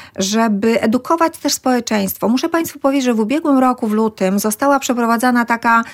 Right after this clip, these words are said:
ankieta wśród naszego społeczeństwa, która obejmowała ponad tysiąc osób, gdzie tylko około dwunastu procent społeczeństwa uważa otyłość za chorobę. Natomiast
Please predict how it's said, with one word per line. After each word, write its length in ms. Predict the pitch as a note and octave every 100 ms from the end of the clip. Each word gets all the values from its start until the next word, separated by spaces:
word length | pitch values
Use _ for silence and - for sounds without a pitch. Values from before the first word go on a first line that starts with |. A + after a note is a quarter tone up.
| -
ankieta 640 | - A3+ G#3+ C#4+ E4+ - G3
wśród 260 | - G3
naszego 340 | G3+ - A3 A3
społeczeństwa, 800 | - A3 G#3+ A3+ G#3+ G#3+ F3
która 220 | E3+ G#3+ G#3+
obejmowała 760 | A3+ A3+ A#3 A3 A#3 A#3+ A#3
ponad 460 | - F4 D4+ A#3+ -
tysiąc 400 | A#3+ A3+ G3+ G3
osób, 460 | E3+ - A#3+ - - - -
gdzie 240 | G3+ A#3+ A#3+
tylko 840 | _ A4+ G4+ - - F3+ F#3+ A#3 - - - - -
około 420 | A3 - E4 D#4+
dwunastu 760 | A3 A3 A#3+ B3 D4 D#4 - A#3+
procent 720 | - A#3 A#3 A#3 F3+ E3+ - - - -
społeczeństwa 840 | G3+ A3 G3+ G3 F#3+ G3 - C#4 C#4
uważa 520 | B3 G#3+ A#3+ B3+ B3
otyłość 380 | G#3+ - A3+ G#3+
za 80 | G3+
chorobę. 420 | G#3 F#3+ F3+ -
Natomiast 460 | F3 F#3+ A#3+ B3